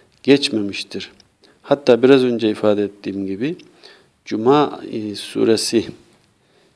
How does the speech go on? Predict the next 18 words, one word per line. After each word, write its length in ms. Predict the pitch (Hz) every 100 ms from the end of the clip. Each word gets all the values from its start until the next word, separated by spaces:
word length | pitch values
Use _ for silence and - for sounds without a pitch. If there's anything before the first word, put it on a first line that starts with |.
| _ 104
yani 420 | 101 107 104 98 101 - _ _ _ _ -
bu 260 | 131 127 -
inmeden 680 | 139 151 127 104 107 98
önce, 600 | - 104 98 95 101 139 175 _ _ _ _ _ _ _ _
e, 200 | 113 101 98
Cuma 360 | 104 127 139
namazı 560 | 120 110 104 95 113 147 - _ _ _
kılınmıştır. 840 | - 110 101 98 98 - 156 156 - _ _ _ _ _ _ -
E, 160 | 104
dolayısıyla 640 | 147 135 117 - 120 123 - - - - - - _ -
bu 80 | 131
konuda, 520 | - 113 101 110 151 156 151
yani 360 | 113 107 107 107
vakti 360 | 113 - -
hususunda 800 | 135 113 - 107 - 104 104 113
da 160 | 104 147 - _ _ _ _ _ -
bir 300 | 120 - 120
ayet 380 | 107 135 143